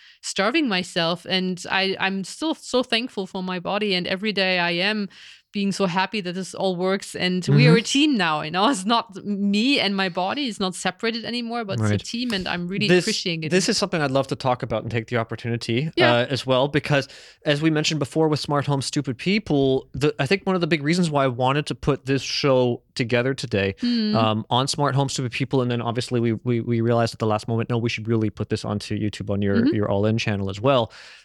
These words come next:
Speaker 2: Um, was because the, the, the, the main question that we often put forward is, could it be that the more accommodating that our environment becomes, that we lose the ability to take care of ourselves?
Speaker 1: Mm-hmm.
Speaker 2: And, and this is a, a very strong question for us that we often talk about privately together,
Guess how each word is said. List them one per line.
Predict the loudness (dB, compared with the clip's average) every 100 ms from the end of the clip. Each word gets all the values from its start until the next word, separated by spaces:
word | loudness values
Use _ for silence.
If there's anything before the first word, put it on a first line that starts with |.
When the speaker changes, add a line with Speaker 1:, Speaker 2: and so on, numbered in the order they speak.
| _ 0
Speaker 2:
Um, | 2 0 -2 0
was | 2 2
because | 0 0 0 -2
the, | 2 2
the, | 2 0
the, | 0 -2
the | -2
main | 2 2 0
question | 0 -2 -2 -4
that | -4
we | -4
often | 0 0 0 -6
put | -4 -4 -2
forward | -4 -4 -4
is, | -6
could | -2 0 0
it | -2
be | 0 0
that | 0
the | 0
more | 0 0
accommodating | 0 -2 0 0 0 0
that |
our | 0
environment | 2 0 0 -2
becomes, | -6 -4 -2 0 -2 -6 -16 -8
that | -2
we | 2
lose | 2 2
the | 2
ability | 0 -2 -4
to |
take | -6 -8 -4
care | -2
of | 0
ourselves? | -2 0 -2 0 -4
Speaker 1:
Mm-hmm. | -4 -8 -20 -4
Speaker 2:
And, | 0 0 0 0
and | 2
this | 2 2
is | 0
a, | 2 0
a |
very | 2 2 4 4 2 0
strong | -4 -2 0 0
question | 0 -2 0 -2 -2
for | 0 0
us | 0
that | -2
we | -2
often | 0 0 -2
talk | -2 -2 -2
about | -4
privately | -2 -4 -4 -8
together, | -4 -2 0 0